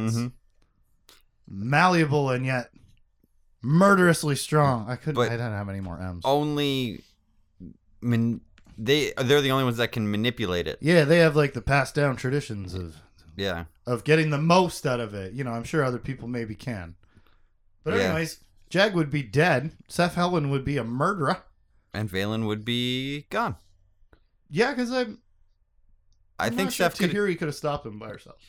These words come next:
Speaker 1: She didn't have her lightsaber. She lost her
Speaker 2: Yeah,
Speaker 1: lightsaber
Speaker 2: so
Speaker 1: in
Speaker 2: it was
Speaker 1: the
Speaker 2: trapped
Speaker 1: rock slide.
Speaker 2: under the rubble when they blew up the tunnel.
Speaker 1: Yeah, so she would have been dead too.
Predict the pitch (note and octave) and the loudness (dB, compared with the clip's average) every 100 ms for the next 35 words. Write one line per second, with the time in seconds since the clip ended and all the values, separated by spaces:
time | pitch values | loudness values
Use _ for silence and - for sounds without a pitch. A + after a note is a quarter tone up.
0 | _ - C#3+ C#3+ C3+ G#2+ G2+ G#2 A#2 G2 | _ -6 -2 0 2 2 2 0 0 -4
1 | E2+ F2 F2+ _ _ _ _ - A2 A2+ | -4 -6 -12 _ _ _ _ -10 0 0
2 | A#2 G#2 A2 B2+ A2+ A2 G#2 G2 B2 A#2 | 0 0 0 2 2 2 2 2 2 2
3 | - G2 F2 A#2+ B2 C3+ C3 C3+ C3 B2 | 2 -2 -2 0 2 2 4 2 2 0
4 | A#2 A2 G2+ A2+ A2 G#2 - G2 F2 E2+ | -2 -6 -4 -4 -4 -6 -8 -6 -6 -8
5 | - A2+ G2+ F#2 C3+ B2+ G#2+ F#2+ F#2+ F2 | -2 0 0 -2 -4 -2 -2 -2 -2 -4
6 | G2+ | -10